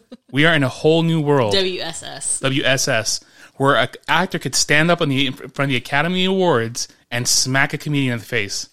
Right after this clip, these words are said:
Speaker 1: <laughs>
Speaker 2: And then
Speaker 1: Well, I mean, to be honest, Chris Rock should have been slapped years
Speaker 2: No,
Speaker 1: ago.
Speaker 2: no, I disagree.
Speaker 1: <laughs>
Speaker 2: But what makes it
Speaker 1: I'm not a fan of Chris Rock.
Speaker 2: What makes it worse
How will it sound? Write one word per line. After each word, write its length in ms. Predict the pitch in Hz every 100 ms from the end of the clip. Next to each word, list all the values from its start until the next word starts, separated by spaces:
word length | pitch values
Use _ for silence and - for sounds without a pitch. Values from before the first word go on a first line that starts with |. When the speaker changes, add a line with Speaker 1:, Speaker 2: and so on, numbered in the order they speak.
| -
Speaker 1:
<laughs> 240 | - - - 214 - _ _
Speaker 2:
And 100 | 135
then 100 | 151
Speaker 1:
Well, 240 | 156 240 240
I 100 | 233
mean, 200 | 226 233
to 100 | 226 233
be 120 | 185
honest, 500 | 175 180 185 - -
Chris 320 | - 214 202
Rock 280 | 190 170 -
should 160 | - 165
have 60 |
been 120 | 156
slapped 460 | 156 165 151 - - - _
years 500 | 202 190 208 226 226
Speaker 2:
No, 200 | 160 127
Speaker 1:
ago. 280 | 175 - 147 143
Speaker 2:
no, 160 | 110 -
I 340 | - 123 147
disagree. 360 | - - 135 123 - -
Speaker 1:
<laughs> 260 | - - -
Speaker 2:
But 80 |
what 160 | 156 170
makes 240 | 170 202
it 60 | 208
Speaker 1:
I'm 100 | 220
not 160 | 233 220
a 100 | 196
fan 280 | - 170
of 120 | 151 -
Chris 280 | 135 -
Rock. 320 | - 95 - 135
Speaker 2:
What 180 | 147 139
makes 320 | 147 202 -
it 120 | 214
worse 680 | 135 123 139 208 - - -